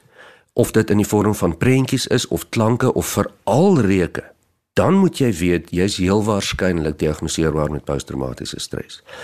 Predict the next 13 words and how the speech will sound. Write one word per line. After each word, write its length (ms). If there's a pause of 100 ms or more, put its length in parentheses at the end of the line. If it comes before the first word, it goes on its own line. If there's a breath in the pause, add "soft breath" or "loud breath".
(120)
En 100
dit 140
gaan 140
saam 300
met 180
'n 40
hele 260
paar 300
ander 260
faktore, 520
soos 180
'n 60
skrikreaksie. 1000